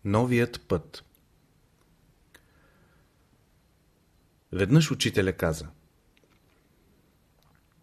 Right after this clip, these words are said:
„При изучаване на природата трябва да се проучат фактите,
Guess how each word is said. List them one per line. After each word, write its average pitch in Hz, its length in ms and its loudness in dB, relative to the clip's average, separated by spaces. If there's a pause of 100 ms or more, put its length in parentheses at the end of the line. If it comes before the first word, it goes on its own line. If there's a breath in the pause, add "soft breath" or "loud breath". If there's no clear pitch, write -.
(1200 loud breath)
„При 113 100 2
изучаване 135 600 4
на 113 160 -2
природата 98 680 0 (1300)
трябва 120 300 2
да 110 160 0
се - 220 -2
проучат - 680 -2 (360)
фактите, 104 600 -6